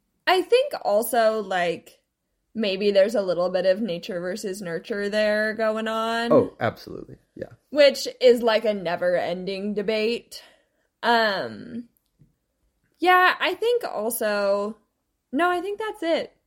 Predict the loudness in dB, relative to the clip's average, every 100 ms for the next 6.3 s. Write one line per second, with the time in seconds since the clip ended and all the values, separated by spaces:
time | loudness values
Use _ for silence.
0 | -6 0 0 0 -2 -2 -2 -4 -4 -6
1 | -8 -10 -14 _ -2 0 0 -2 -10 -10
2 | -6 -4 -2 -2 -2 -8 _ _ _ _
3 | _ _ _ _ _ _ _ _ _ _
4 | _ -4 0 2 2 0 -2 -2 -4 -4
5 | -6 -6 -4 -6 -4 -4 -2 0 0 0
6 | -2 -4